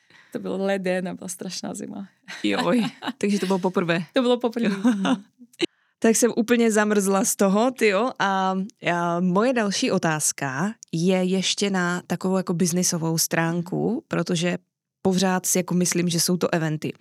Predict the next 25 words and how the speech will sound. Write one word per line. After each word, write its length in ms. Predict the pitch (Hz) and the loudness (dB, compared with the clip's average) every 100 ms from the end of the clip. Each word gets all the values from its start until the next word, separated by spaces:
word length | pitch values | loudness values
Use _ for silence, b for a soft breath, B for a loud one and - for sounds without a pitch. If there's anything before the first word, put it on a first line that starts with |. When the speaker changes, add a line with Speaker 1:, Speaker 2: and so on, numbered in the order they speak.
| B B B B | B B B B
Speaker 2:
Je 160 | - 208 | 0 0
v 80 | 208 | 0
Česku 520 | 285 269 - 254 - - | -2 0 0 -2 -4 -4
více 520 | 170 185 185 - 240 | 0 0 0 -2 -4
konkurenčních 880 | - 190 180 190 202 - 202 190 - | -4 -6 -2 -2 -2 -2 -2 -2 -2
agentur, 560 | 180 175 175 175 170 175 | -2 0 -2 -2 -4 -6
které 340 | - 185 180 | -4 0 0
dělají 500 | 170 175 170 165 175 - _ | 0 0 0 0 -2 -6 _
tyto 320 | 185 180 175 | -2 0 -4
smutečná 640 | - 190 170 175 - 175 | -2 -2 -2 -2 0 0
rozloučení 760 | 170 170 170 165 - 175 175 175 | 0 0 0 0 -2 0 0 0
jiným 220 | 175 175 | 0 0
způsobem, 600 | - 180 170 180 196 214 | -2 -2 -2 0 0 0
jakoby 240 | 175 170 | -2 -4
pohřebních 460 | 175 180 180 185 180 | -2 0 0 0 -2
průvodců, 600 | - 185 190 - - 254 B B B - | -2 0 0 -2 -2 -2 B B B -2
nebo 220 | 202 202 | 0 0
jste 220 | - 196 | 0 0
jediní? 500 | 185 156 165 139 147 b b | 0 0 -2 -2 -6 b b
A 60 | 180 | -4
pokud 320 | - - 220 | -2 0 -2
více, 540 | 185 190 180 196 190 190 - _ _ | 0 -2 0 0 0 -4 -10 _ _
víte 340 | 160 180 214 | -4 -2 0
o 60 | 262 | 0
sobě? 280 | - 170 | 0 0